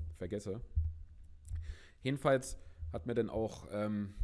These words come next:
der Abdel gratuliert. Ich muss ganz kurz dazu ausholen. Der, der ein oder andere hat das damals vielleicht schon mal aus dem Stream mitbekommen.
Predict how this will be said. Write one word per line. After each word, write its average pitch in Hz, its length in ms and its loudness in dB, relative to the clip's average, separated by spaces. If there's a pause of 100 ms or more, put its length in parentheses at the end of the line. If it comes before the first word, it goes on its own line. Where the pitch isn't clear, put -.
(680)
der 92 120 2
Abdel 120 240 -2
gratuliert. 131 480 -2
Ich 135 120 -6
muss 131 160 0
ganz 131 240 2
kurz 131 260 0
dazu 120 340 4
ausholen. 123 600 2
Der, 69 140 -8
der 107 120 2
ein 127 140 4
oder 131 140 4
andere 127 200 2
hat 120 140 4
das 120 80 -4
damals 120 300 2
vielleicht 113 260 2
schon 123 80 0
mal 98 80 2
aus 104 140 0
dem 107 100 -8
Stream 123 260 0
mitbekommen. 120 560 0